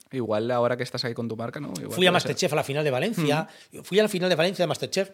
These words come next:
Speaker 1: Sí.
Speaker 2: En un hotel. Creo que éramos cincuenta o así.
Speaker 1: Sí.
Speaker 2: Con la idea de ir luego allí, pero me, yo creo que la, que lo li-, la ligué porque
Speaker 1: <laughs>
Speaker 2: fui con el gorro del bravero,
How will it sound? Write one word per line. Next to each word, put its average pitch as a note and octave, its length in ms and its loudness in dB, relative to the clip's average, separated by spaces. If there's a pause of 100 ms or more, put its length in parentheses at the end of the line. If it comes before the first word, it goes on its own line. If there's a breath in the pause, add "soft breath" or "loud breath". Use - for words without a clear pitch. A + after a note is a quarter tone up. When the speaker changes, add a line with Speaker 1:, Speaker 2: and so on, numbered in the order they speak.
Speaker 1:
Sí. C#3 340 -2 (160)
Speaker 2:
En B2+ 120 -6
un C#3+ 80 -4
hotel. E3 300 2 (840 soft breath)
Creo D3+ 120 -2
que D3 60 2
éramos D3 160 -2
cincuenta D3+ 340 0
o D3 40 6
así. F3 260 0 (140 loud breath)
Speaker 1:
Sí. - 200 -6 (720)
Speaker 2:
Con D#3 140 4
la C#3+ 80 4
idea D#3+ 200 4
de D3+ 80 2
ir C#3+ 80 0
luego D#3+ 220 4
allí, E3+ 240 -2 (120)
pero C3+ 200 0
me, D3 160 -6
yo C#3+ 160 0
creo F3 120 2
que E3+ 80 -2
la, C#3+ 160 0
que C#3 120 -4
lo C3 80 -2
li-, B2 160 -6
la C3 120 -2
ligué B2+ 220 2
porque D3 360 0
Speaker 1:
<laughs> - 260 -10
Speaker 2:
fui F3 280 0
con C#3 180 -2
el B2 60 -2
gorro D3+ 200 0
del E3+ 100 4
bravero, C3 420 2